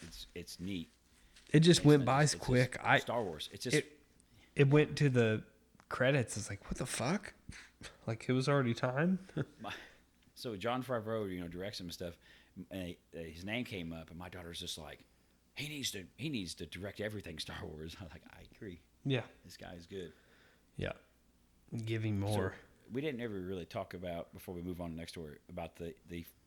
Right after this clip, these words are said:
Speaker 1: final scene of the first episode. Did you ever figure out who that was? I don't know
Speaker 2: Oh,
Speaker 1: if I asked
Speaker 2: yes.
Speaker 1: you.
Speaker 2: Oh, I did.
Speaker 1: You know who that is?
Speaker 2: Spoiler alert.
Speaker 1: Yeah. We don't think we
Speaker 2: Spoiler, spoiler,
Speaker 1: Surely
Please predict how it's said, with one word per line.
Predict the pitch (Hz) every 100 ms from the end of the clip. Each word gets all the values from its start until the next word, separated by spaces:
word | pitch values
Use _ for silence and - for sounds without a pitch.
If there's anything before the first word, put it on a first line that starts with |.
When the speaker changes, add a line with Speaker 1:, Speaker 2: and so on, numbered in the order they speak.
| _ -
Speaker 1:
final | 98 101 85
scene | - 101 90
of |
the | 78
first | - 87 -
episode. | 120 95 - 73 71
Did | 78 -
you | 92
ever | 92 101 107
figure | - 110 101
out | 82 78
who | 87
that | 85 82
was? | 73 - - _ _ -
I |
don't | 87
know | 139
Speaker 2:
Oh, | 127
Speaker 1:
if | 110
I |
asked | 104 -
Speaker 2:
yes. | -
Speaker 1:
you. | - _ _ _ _ _ _ _ _ _ - 131
Speaker 2:
Oh, |
I | 113 110
did. | 107 90 101 - _ - - _
Speaker 1:
You | -
know | 87
who | 95
that | 90
is? | 87
Speaker 2:
Spoiler | 143 139 131 123
alert. | 117 110 104 - -
Speaker 1:
Yeah. | 131 - _ _ 92
We |
don't | 92
think | 87 82
we | 85
Speaker 2:
Spoiler, | - - - 135 131 131 127 -
spoiler, | - - 123 120 120 120
Speaker 1:
Surely | - -